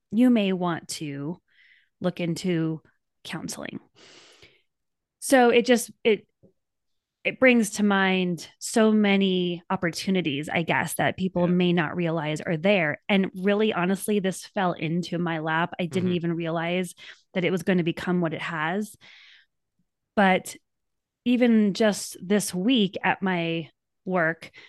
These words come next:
Speaker 1: a new thing has fallen into my lap, which is case management. Now, that is not something that,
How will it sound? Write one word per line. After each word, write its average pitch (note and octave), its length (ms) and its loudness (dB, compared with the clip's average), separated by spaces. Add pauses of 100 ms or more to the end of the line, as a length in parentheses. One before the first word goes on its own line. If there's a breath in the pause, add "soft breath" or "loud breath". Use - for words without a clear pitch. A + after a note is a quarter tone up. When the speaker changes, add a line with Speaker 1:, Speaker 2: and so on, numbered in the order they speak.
(400 loud breath)
Speaker 1:
a A3 80 4
new B3+ 640 4 (520)
thing F3 280 -2
has E3+ 180 -6
fallen E3 320 -4
into D#3 260 -8
my C3 140 -8
lap, F#2 320 -10 (100)
which G3+ 200 -4
is G3 420 0 (300 soft breath)
case D4 280 0
management. D#3 480 -2 (920)
Now, G#3+ 100 2
that A3 160 4
is B3+ 140 2
not B3 180 2
something C#4 480 -2
that, A#3 280 0